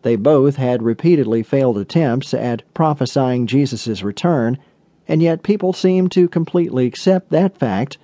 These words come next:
and still put their trust into the Jehovah Witness Church.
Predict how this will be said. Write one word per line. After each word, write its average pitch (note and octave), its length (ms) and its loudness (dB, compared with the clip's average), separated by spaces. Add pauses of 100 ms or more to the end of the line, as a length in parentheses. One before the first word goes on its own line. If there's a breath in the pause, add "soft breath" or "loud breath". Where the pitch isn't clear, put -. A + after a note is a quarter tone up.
(220 soft breath)
and C#3 260 0
still D#3 300 0
put D#3 260 0
their A#2 160 0
trust C#3+ 520 0
into C#3 260 0
the A#2+ 120 -2
Jehovah B2 420 2
Witness B2 400 0
Church. C3+ 500 -2